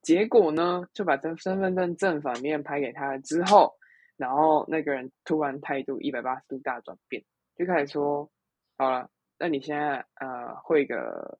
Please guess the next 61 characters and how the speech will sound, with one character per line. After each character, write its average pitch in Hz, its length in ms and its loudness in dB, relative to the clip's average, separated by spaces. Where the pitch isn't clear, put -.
呃， 123 160 -10
什 120 100 -14
么 123 220 -14
几 139 120 -2
万 147 160 0
块 143 200 -2
给 113 160 -2
我 123 160 -6
这 - 80 -6
样。” - 100 -4
然 - 160 8
后 190 220 8
我 156 100 -6
朋 160 80 -10
友 170 80 -6
妹 160 80 -4
妹 139 100 -6
就 147 120 -4
傻 135 200 -8
眼 127 140 -12
说 147 240 -8
，“嗯， 262 180 -2
啊， 208 100 4
我 180 60 2
们 147 220 -4
不 139 160 -6
是 156 100 -4
等 131 100 -8
一 123 60 -6
下 131 60 -2
要 135 80 -4
见 135 160 -6
面 135 120 -10
吗？ 127 140 -12
为 139 140 -4
什 147 80 -10
么 120 80 -12
要 127 80 -8
汇 139 120 -4
个 120 120 -10
几 117 240 -10
万 120 160 -8
块？” - 200 -8
然 127 100 -2
后 143 220 -2
那 151 140 -4
个， 135 200 -8
那 151 160 -6
个 143 120 -4
人 131 140 -6
的 131 80 -12
态 143 280 -6
度 135 180 -8
就 139 160 -10
突 - 180 -10
然 123 100 -8
转 120 160 -8
变， 110 200 -8
他 131 100 -14
就 147 160 -6
说 139 340 -6